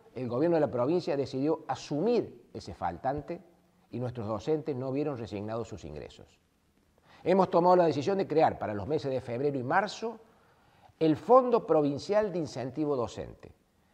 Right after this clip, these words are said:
y seguir cubriendo ese faltante de dinero de los sueldos de nuestros maestros con recursos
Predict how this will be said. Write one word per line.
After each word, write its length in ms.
y 120
seguir 420
cubriendo 800
ese 240
faltante 540
de 60
dinero 360
de 100
los 120
sueldos 280
de 40
nuestros 260
maestros 460
con 180
recursos 680